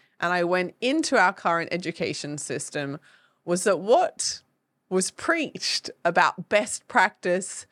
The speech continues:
and how children learn best was just not happening in the classrooms. And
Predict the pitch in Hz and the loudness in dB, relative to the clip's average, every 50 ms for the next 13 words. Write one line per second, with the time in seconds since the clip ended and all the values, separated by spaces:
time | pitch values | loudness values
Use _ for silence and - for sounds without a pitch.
0 | _ _ _ _ - 175 175 175 170 170 165 165 160 165 - - - - 208 202 | _ _ _ _ -2 0 0 0 0 -2 -4 -6 -6 -8 -10 -8 -2 2 2 2
1 | 208 226 208 - - 208 196 190 180 180 170 170 170 170 170 170 170 170 165 170 | 2 0 -4 -6 -4 -2 -2 0 0 0 0 0 0 0 0 0 2 2 2 0
2 | 165 165 165 160 - - - - _ 185 170 165 170 160 - - - - - _ | -2 -2 -4 -6 -8 -10 -14 -4 _ 2 2 2 0 -2 -6 -10 -10 -10 -16 _
3 | _ _ _ _ _ _ _ _ _ _ 180 180 190 185 185 185 185 185 - - | _ _ _ _ _ _ _ _ _ _ -2 2 4 4 4 4 2 0 -6 -12
4 | _ _ _ _ _ _ _ _ _ _ _ _ _ _ _ _ _ - - - | _ _ _ _ _ _ _ _ _ _ _ _ _ _ _ _ _ -20 -8 -4
5 | - 208 - - - 196 196 190 - 170 - 180 185 185 - 185 160 143 123 123 | -4 -2 -2 -2 -2 0 0 0 0 0 0 -2 -2 -2 -4 -8 -8 -8 -8 -10
6 | 127 160 - _ _ _ _ _ _ _ - 175 170 165 170 170 - 190 170 160 | -12 -14 -16 _ _ _ _ _ _ _ -4 -2 0 0 -2 0 2 2 2 4
7 | 165 160 - - 143 113 87 - - 151 - - - _ - 160 160 165 165 165 | 2 0 -4 -8 -8 -8 -10 -12 -18 -20 -20 -20 -8 _ -2 0 0 0 0 0
8 | 165 165 165 165 170 175 165 - - - | -2 -4 -6 -6 -6 -8 -8 -8 -10 -12